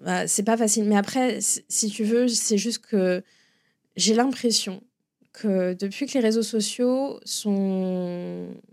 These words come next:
mis à la, à la, hum, comment te dire ça, à la disposition de, de,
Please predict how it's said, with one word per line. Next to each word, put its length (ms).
mis 580
à 220
la, 160
à 100
la, 420
hum, 220
comment 160
te 100
dire 220
ça, 220
à 80
la 100
disposition 580
de, 400
de, 480